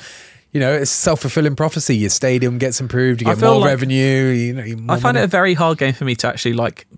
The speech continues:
Speaker 2: critically analyse
Speaker 1: Yeah.
Speaker 2: 'cause I play it so much. And I d-, I wouldn't know if it, from year to year, I wouldn't know how to really compare, like, difficulty. But it feels like the last couple of years, it's been too easy. I don't, I don't know what that is about it.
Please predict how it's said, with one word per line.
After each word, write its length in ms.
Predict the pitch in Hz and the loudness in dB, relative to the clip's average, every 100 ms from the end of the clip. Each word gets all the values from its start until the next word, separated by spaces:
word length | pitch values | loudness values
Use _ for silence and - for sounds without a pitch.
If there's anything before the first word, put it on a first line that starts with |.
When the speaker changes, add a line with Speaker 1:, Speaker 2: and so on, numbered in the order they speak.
| - | -18
Speaker 2:
critically 840 | - 127 - 120 101 - 113 107 | -6 -4 -2 -4 -6 -4 -2 -2
analyse 680 | 90 117 113 120 120 143 147 | -2 -2 0 0 0 0 0
Speaker 1:
Yeah. 160 | 87 - | -2 -2
Speaker 2:
'cause 140 | 123 | -2
I 80 | 117 | -2
play 220 | - 123 | 0 -2
it 60 | 110 | 0
so 160 | 131 | 0
much. 200 | 117 98 135 | 0 0 0
And 60 | |
I 60 | 123 | -2
d-, 140 | - | 0
I 220 | 127 123 131 | 0 0 0
wouldn't 260 | 139 135 | 0 0
know 100 | 131 127 | 0 0
if 140 | - | -2
it, 80 | - - - - _ | -10 -14 -20 -20 _
from 240 | - 143 135 | -2 0 2
year 220 | 135 135 | 2 2
to 120 | - | 2
year, 200 | 127 120 | 0 2
I 40 | 123 | 0
wouldn't 280 | 127 120 101 | 0 -2 0
know 180 | 113 113 | 0 0
how 280 | 117 120 | 0 -2
to 200 | 135 - | -2 -2
really 300 | 143 147 151 | -2 -2 -2
compare, 540 | 151 156 147 151 156 151 | -2 -4 -2 -2 0 0
like, 280 | 143 120 - - - | 0 -2 -6 -12 -6
difficulty. 500 | - - 120 123 - | -4 -2 -2 0 0
But 60 | 185 | -2
it 80 | |
feels 220 | - 262 254 | 0 -2 -2
like 80 | |
the 80 | 208 | 0
last 200 | 165 147 | -2 -2
couple 280 | - 165 120 | -4 -4 -2
of 60 | 104 | -2
years, 320 | 110 85 - - - - | 0 -2 -6 -12 -20 -12
it's 100 | 120 - | -8 -2
been 380 | 123 117 117 - _ - | 0 0 -2 -6 _ -6
too 260 | - 117 | -2 -2
easy. 420 | 104 110 113 123 - _ _ _ _ | -2 -2 -4 -4 -8 _ _ _ _
I 100 | 135 | -2
don't, 140 | 151 147 | 0 0
I 140 | 156 | 0
don't 180 | 160 156 | 0 0
know 120 | 147 | 0
what 200 | 135 120 | 0 -2
that 180 | 120 107 | -2 -2
is 180 | 123 113 | -2 -2
about 380 | 110 117 123 | -2 -2 0
it. 140 | 135 | -2